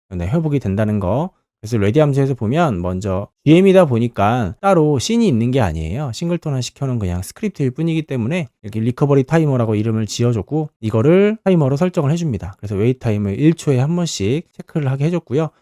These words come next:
이거를 더 해줘도 되는데 한 일 초에 한 번 정도면 부하 없이 설정이 되지 않을까 싶어서 해놨고요.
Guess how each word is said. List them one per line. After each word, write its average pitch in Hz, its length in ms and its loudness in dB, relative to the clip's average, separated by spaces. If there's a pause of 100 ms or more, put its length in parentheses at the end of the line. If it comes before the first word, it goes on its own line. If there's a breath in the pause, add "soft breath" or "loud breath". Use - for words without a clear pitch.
(180)
이거를 185 300 4
더 127 180 2
해줘도 185 300 2
되는데 123 420 0
한 143 180 -4
일 135 160 2
초에 202 220 2
한 208 160 4
번 220 100 2
정도면 117 640 0
부하 127 320 2
없이 165 460 -2
설정이 160 340 -6
되지 110 180 -4
않을까 101 380 -4
싶어서 - 320 -12
해놨고요. 131 640 -2